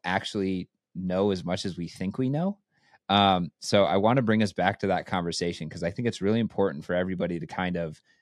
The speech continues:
get on the same page of, like, yes, as researchers, we are trying to validate these ideas that we have, and we're trying to take this theory and, you know, get it to the applied side of things. But I think it's important to note that,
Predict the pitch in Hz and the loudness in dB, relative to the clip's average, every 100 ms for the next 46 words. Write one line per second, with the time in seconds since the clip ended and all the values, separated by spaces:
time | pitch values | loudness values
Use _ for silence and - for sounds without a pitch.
0 | _ _ _ - 120 120 101 113 104 87 | _ _ _ 2 4 4 2 2 0 0
1 | 104 101 92 95 85 87 85 - - 92 | 2 2 2 -2 -2 -2 -2 -8 -4 0
2 | 110 - 101 87 98 104 101 90 92 87 | 2 2 0 0 0 0 0 0 -2 -4
3 | 85 92 95 95 85 87 85 82 - _ | -4 -2 0 0 0 0 0 -2 -8 _
4 | - 110 107 87 92 107 101 95 - 95 | 0 2 2 4 4 4 4 0 -2 -2
5 | 87 85 90 90 85 82 85 - 82 85 | -2 -2 -4 -4 -4 -6 -6 -4 -4 -4
6 | 85 85 - 92 95 82 - 98 101 92 | -6 -10 -6 -6 -6 -6 -6 -4 -4 -6
7 | - 101 101 101 98 87 85 85 95 85 | -4 0 2 2 2 -2 -6 -10 -12 -14
8 | 87 95 98 - 87 80 - 85 90 - | -10 -10 -10 -10 -10 -10 -6 -4 -4 -4
9 | 82 82 87 85 85 - 87 87 _ _ | -4 -6 -8 -8 -8 -4 -4 -4 _ _
10 | _ - - 120 120 117 101 - 104 87 | _ -6 -4 0 0 0 -2 -2 -2 -2
11 | 92 87 87 90 80 - _ _ _ _ | -6 -4 -2 -2 -4 -10 _ _ _ _
12 | - 87 87 90 | -4 -2 -2 -4